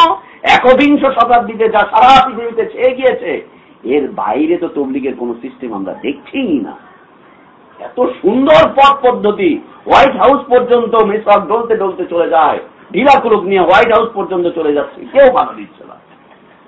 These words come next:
বাধা দেওয়ার মতো কেউ নাই। কত সুন্দর পথ পদ্ধতি। ইন্না লিল্লাহি ওয়া ইন্না ইলাইহি রাজিউন। বাংলাদেশে একটি দাওয়াতি গোষ্ঠী আছে, দাওয়াতুল হক, নাম শুনেছেন আপনারা?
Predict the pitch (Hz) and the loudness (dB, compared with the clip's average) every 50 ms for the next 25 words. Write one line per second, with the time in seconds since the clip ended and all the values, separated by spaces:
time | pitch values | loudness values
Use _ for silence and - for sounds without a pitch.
0 | _ _ _ _ _ _ _ _ _ - _ _ _ _ _ _ _ _ _ _ | _ _ _ _ _ _ _ _ _ -20 _ _ _ _ _ _ _ _ _ _
1 | _ _ _ _ _ _ _ _ _ _ - - 254 269 294 311 285 294 302 277 | _ _ _ _ _ _ _ _ _ _ -2 2 2 4 6 6 6 6 6 4
2 | 277 262 262 247 - 240 220 214 196 170 143 - - - - - - - - - | 2 2 0 0 2 2 2 2 2 0 0 -2 -4 -10 -16 -18 -20 -20 -20 -20
3 | _ _ _ _ - - - _ _ _ _ _ _ _ _ _ _ _ _ _ | _ _ _ _ -20 -20 -20 _ _ _ _ _ _ _ _ _ _ _ _ _
4 | _ _ _ _ _ _ _ _ _ _ _ _ _ _ _ _ _ _ _ - | _ _ _ _ _ _ _ _ _ _ _ _ _ _ _ _ _ _ _ -6
5 | - 214 240 262 - - 294 302 311 339 330 285 - 277 285 302 294 - 247 233 | -2 0 0 0 0 2 2 2 4 4 4 4 4 2 0 0 0 0 -2 -2
6 | - - 135 143 - - - - - - - - - - - - _ _ _ _ | -2 -2 -6 -8 -8 -8 -10 -12 -14 -18 -20 -20 -20 -20 -20 -20 _ _ _ _
7 | _ _ _ _ _ _ _ _ _ _ _ _ _ _ _ _ _ _ _ _ | _ _ _ _ _ _ _ _ _ _ _ _ _ _ _ _ _ _ _ _
8 | 98 113 117 123 120 117 123 131 156 202 226 220 202 214 202 196 190 185 180 170 | -12 -8 -6 -4 -4 -4 -2 0 2 2 4 4 4 2 2 2 0 0 0 0
9 | 165 156 147 139 120 117 110 107 107 107 101 95 98 104 127 143 151 156 165 160 | 0 0 -2 -2 0 -2 -2 -2 -2 -6 -6 -6 -2 -2 0 0 2 0 0 0
10 | 175 175 170 160 147 123 - - - - - _ _ _ _ 107 101 - 151 127 | 0 -2 -2 -2 -2 -2 -4 -6 -12 -18 -20 _ _ _ _ -18 -8 -8 -8 -2
11 | - 120 110 139 151 165 175 165 156 135 135 139 - - - 147 135 117 - 117 | 0 2 2 4 4 2 2 0 -4 -4 -4 -6 -8 -6 -4 -2 -2 -2 -4 -6
12 | 98 95 110 113 120 123 123 - 127 117 110 - 120 117 117 - - 101 110 127 | -4 -2 0 0 2 0 0 -2 -4 -6 -4 -2 -2 -2 -2 -4 -8 -6 -4 -4
13 | 131 - 185 202 196 - 135 123 104 92 104 120 135 143 | -4 -4 -6 -8 -8 -6 -6 -8 -8 -6 -6 -6 -4 -4